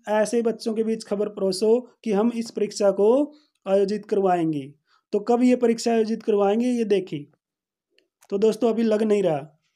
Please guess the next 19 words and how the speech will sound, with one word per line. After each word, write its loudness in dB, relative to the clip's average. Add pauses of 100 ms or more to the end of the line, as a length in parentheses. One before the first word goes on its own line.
(300)
क्योंकि 2
इन्होंने 2
केनाल 0
पटवारी, 0
नहरी 2
पटवारी 0 (260)
और 0
ग्राम 0
सचिव -8
के -4
पद -2 (720)
थे 0
दोस्तों 2
जो 4
उन्होंने -2
ये -2
फॉर्म 0
रद्द -2
किए, 0